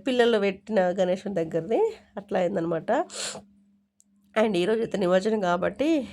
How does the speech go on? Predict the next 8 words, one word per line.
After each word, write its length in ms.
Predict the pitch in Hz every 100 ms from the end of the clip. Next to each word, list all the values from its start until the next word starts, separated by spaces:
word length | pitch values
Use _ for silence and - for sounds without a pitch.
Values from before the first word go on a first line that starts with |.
| -
ఇక 360 | 196 208 185
డీజేలు 560 | 180 190 190 180 180 175
అవి 160 | 170
సౌండ్స్ 420 | 190 202 180 190 214
ఫుల్గా 440 | - 170 165 175
వస్తాయి 340 | 196 190 185
పక్కన 340 | 175 175 - 180
కాబట్టి. 600 | 180 180 190 190 262